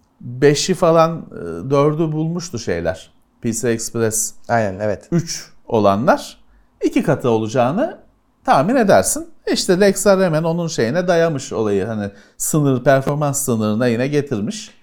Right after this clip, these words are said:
Speaker 1: Ee, şimdi yakında bütün üreticiler o yedi gigabayt okuma, beş gigabayt yazma gibi bir şeyde yığılırlar.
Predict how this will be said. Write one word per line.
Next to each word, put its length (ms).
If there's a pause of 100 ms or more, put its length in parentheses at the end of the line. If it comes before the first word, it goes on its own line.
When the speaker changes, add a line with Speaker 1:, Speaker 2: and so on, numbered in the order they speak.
(600)
Speaker 1:
Ee, 420
şimdi 260
yakında 460
bütün 260
üreticiler 560
o 340 (360)
yedi 260
gigabayt 480
okuma, 520 (320)
beş 300
gigabayt 460
yazma 380
gibi 280
bir 60
şeyde 320
yığılırlar. 880